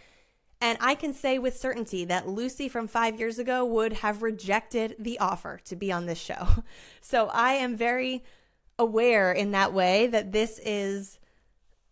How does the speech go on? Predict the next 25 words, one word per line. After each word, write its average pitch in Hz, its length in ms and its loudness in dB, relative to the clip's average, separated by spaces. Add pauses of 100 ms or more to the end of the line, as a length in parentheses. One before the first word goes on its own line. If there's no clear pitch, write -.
(720)
this 247 200 -2
is 277 100 -4
a 302 80 0
new 294 340 0
Lucy. 277 560 -6 (160)
This 233 160 -6
is 262 140 -12
an 262 240 0
evolution, 226 840 0
and 196 360 0
I'm 254 220 0
in 277 80 -4
the 277 60 -4
process 247 440 0
of 226 100 -6
evolving. 214 640 -2 (300)
I 180 60 -10
think 180 180 -10
the 196 80 -2
world 226 320 0
is 226 100 -6
evolving. 202 640 0 (460)
These 220 180 0
are 208 100 2
conversations 214 1000 -2